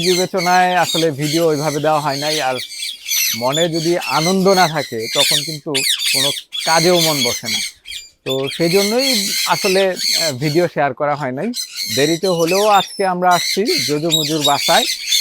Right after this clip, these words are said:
তো ওদের যে বাচ্চা হয়েছে সেগুলো আপনাদের সাথে, সেগুলো দেখানোর জন্য। এই যে দেখেন, এটা হচ্ছে জোজো মজুর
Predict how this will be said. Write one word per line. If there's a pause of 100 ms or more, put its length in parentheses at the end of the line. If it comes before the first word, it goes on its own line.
(120)
তো (140)
ওদের
যে (120)
বাচ্চা
হয়েছে
সেগুলো
আপনাদের
সাথে, (760)
সেগুলো (640)
দেখানোর
জন্য। (1600)
এই
যে
দেখেন, (340)
এটা
হচ্ছে (280)
জোজো (100)
মজুর